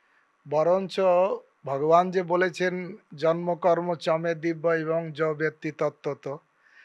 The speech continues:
কৃষ্ণ বলেছেন গীতায়, কিন্তু কৃষ্ণ লীলা একটু কঠিন। যেরকম রামলীলা, আপনি সহজে জিজ্ঞাসা করবেন, "রামচন্দ্রের বাবার নাম কি?" সবাই কি বলবে? এক কথায় বলবে, "দশরথ।"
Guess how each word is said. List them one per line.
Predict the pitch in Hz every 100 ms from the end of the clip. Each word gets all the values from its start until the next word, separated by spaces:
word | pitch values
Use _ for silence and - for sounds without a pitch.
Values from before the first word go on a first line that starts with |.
| _ _ _ _
কৃষ্ণ | - 156 - 202
বলেছেন | 175 196 214 220 190
গীতায়, | 165 143 139 135
কিন্তু | 180 180 175
কৃষ্ণ | - 202 175 - 226
লীলা | 214 202 202 202
একটু | 165 165 -
কঠিন। | 120 - 120 - _ _ _ _ _ _ _ _
যেরকম | 127 143 156 160 180 180 175 165
রামলীলা, | 170 175 190 196 196 196 202 185 - _ _ _ _ _ _ -
আপনি | 160 147 185 180
সহজে | - 175 175 196 180 208 202
জিজ্ঞাসা | 180 180 196 175 -
করবেন, | 196 190 190
"রামচন্দ্রের | 180 180 170 196 180 180
বাবার | 165 160 165 165
নাম | 147 135 123
কি?" | - 110 _ _ _
সবাই | - 175 180 185
কি | 185
বলবে? | 156 131 110 107 _ _ _ _ _ _
এক | - 160 -
কথায় | 185 214 208
বলবে, | 202 190 185
"দশরথ।" | 156 - 135 120 -